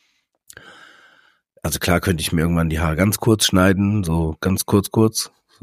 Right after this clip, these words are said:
Ähm, weiß ich nicht, ob das so meinem Typus so gut entsprechen würde. Ich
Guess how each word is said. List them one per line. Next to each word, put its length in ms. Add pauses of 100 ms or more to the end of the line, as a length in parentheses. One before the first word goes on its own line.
Ähm, 600 (220)
weiß 220
ich 160
nicht, 220
ob 100
das 140
so 100
meinem 260
Typus 380
so 140
gut 180
entsprechen 560
würde. 300 (1900)
Ich 220